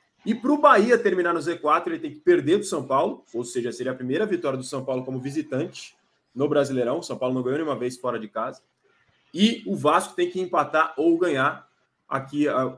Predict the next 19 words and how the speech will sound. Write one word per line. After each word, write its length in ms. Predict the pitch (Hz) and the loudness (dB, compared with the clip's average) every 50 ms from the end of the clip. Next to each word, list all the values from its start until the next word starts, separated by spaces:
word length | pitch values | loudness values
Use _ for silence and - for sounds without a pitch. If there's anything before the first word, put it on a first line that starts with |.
| _ - | _ -6
tem 80 | 143 | -4
um 80 | 143 143 | -2 -2
asterisco 480 | 139 139 - 147 139 139 143 139 - 139 | -2 -2 -4 -4 -2 -2 -2 -4 -6 -14
explicando 400 | - - 139 131 143 143 139 - | -14 -12 -10 -6 -6 -6 -6 -6
que 80 | 135 | -12
Cruzeiro, 400 | 131 143 143 127 131 151 156 139 | -8 -6 -6 -4 -4 -4 -4 -4
Fortaleza 500 | - 151 143 147 143 135 139 135 127 131 | -4 -6 -6 -2 -2 -2 -2 -2 -4 -6
e 40 | 139 | -8
Inter 220 | 135 131 143 135 | -6 -6 -6 -6
não 160 | 143 135 131 131 | -6 -6 -8 -6
tem 200 | 143 139 120 117 | -6 -6 -4 -4
risco 280 | 123 135 135 - 135 | -4 -4 -6 -6 -10
de 120 | 123 127 - | -10 -8 -6
terminar 340 | 139 123 127 127 127 - - - | -6 -4 -2 -4 -4 -4 -2 2
essa 340 | 170 208 220 208 - 180 | 4 4 4 2 0 -2
rodada 400 | 160 151 143 135 135 127 120 127 | 0 0 0 0 2 0 0 0
no 80 | 131 131 | -2 -6
Z 140 | 123 151 143 | -4 -6 -6
quatro, 380 | 147 - 131 131 143 - - | -2 0 0 0 0 -2 -8